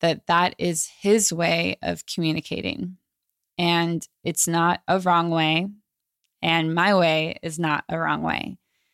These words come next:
Just because we communicate differently doesn't mean we aren't compatible. It means that we have to respect our different forms of communication. And so the way that's looked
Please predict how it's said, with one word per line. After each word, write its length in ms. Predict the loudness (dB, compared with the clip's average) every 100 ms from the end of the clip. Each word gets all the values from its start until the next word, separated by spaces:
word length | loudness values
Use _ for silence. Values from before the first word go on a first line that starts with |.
| _ _ -2
Just 260 | 0 2
because 480 | 0 -2 0 0 -2
we 120 | -6
communicate 720 | -6 -4 -2 -2 -2 -4 -4 -4
differently 640 | -4 -2 -2 0 0 -2 _ 0
doesn't 360 | 0 0 -2
mean 320 | -2 -2 -2 -6
we 120 | -4
aren't 280 | -2 -2 -4
compatible. 840 | -8 -4 0 0 -2 -4 -6 -10 -12 -6
It 100 | -2
means 340 | 0 -2 -2
that 180 | -2 -2
we 140 | -2
have 260 | -2 -2 -4
to 220 | -6 -6 -6
respect 800 | -4 -4 -2 2 2 2 -6 -16 _ _ _ _ 0
our 160 | 2 2
different 440 | 0 -2 -2 -4
forms 460 | -2 0 0 -2 -4
of 200 | -6 -6
communication. 920 | -4 -4 -4 -4 -4 -4 -4 -8 -10 _ _ -2
And 120 | 2
so 140 | 4
the 120 | 4
way 200 | 4 4
that's 340 | 4 2 2 -2
looked 380 | 0 0 -4